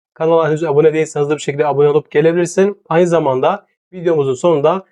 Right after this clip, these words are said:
yorum yapıp beğeni yaparsan çok ama çok mutlu oluruz. Hadi gel konumuza devam edelim.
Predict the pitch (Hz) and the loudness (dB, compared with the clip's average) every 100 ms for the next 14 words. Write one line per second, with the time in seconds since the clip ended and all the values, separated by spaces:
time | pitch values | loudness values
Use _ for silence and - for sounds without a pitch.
0 | _ - 165 175 165 - 156 143 156 160 | _ -14 -6 0 2 2 0 2 2 4
1 | 151 - 147 - 185 - 151 143 135 185 | 2 0 -2 -2 -6 -4 -2 0 -2 0
2 | 190 - - 143 - 151 135 185 180 _ | -4 -4 -20 -10 -2 0 2 0 -2 _
3 | _ _ 170 147 160 190 165 160 151 139 | _ _ -4 0 2 0 -2 0 0 0
4 | 196 156 151 147 123 127 180 | 0 0 0 0 0 0 0